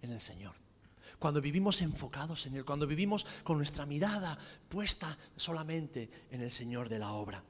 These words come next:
Hermano y hermana, recuerda esto. Dios te salvó y te capacitó con sus dones y talentos para cumplir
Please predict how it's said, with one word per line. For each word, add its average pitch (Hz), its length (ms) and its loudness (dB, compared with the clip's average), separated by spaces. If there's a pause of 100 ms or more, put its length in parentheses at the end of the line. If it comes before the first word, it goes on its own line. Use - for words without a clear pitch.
(520)
Hermano 185 300 8
y 165 40 6
hermana, 180 240 6
recuerda 202 420 6
esto. 156 340 0 (600)
Dios 226 360 6
te 214 100 0
salvó 170 840 4 (200)
y 208 100 4
te 208 160 6
capacitó 185 680 4
con 208 140 -2
sus 165 200 -2
dones 196 420 -2
y 185 100 0
talentos 156 720 2 (160)
para 202 240 8
cumplir 220 680 2